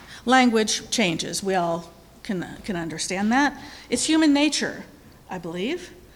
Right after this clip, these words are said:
that if there's a change, I want to be in charge of it. Um, you know, if you're in charge, it's change.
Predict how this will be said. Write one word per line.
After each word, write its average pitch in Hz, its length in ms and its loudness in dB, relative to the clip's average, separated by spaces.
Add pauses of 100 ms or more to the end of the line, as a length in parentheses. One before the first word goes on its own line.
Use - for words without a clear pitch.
(140)
that 185 460 -2 (720)
if 247 120 2
there's 349 180 6
a 359 60 0
change, 294 420 4
I 294 60 6
want 311 180 6
to 262 40 2
be 254 100 2
in 247 80 2
charge 262 300 0
of 175 140 -2
it. - 240 -14 (2250)
Um, 196 360 -6 (1300)
you 214 100 0
know, 202 140 2
if 202 180 -2
you're 339 160 4
in 220 120 2
charge, 175 360 2
it's - 200 -8
change. 175 560 -4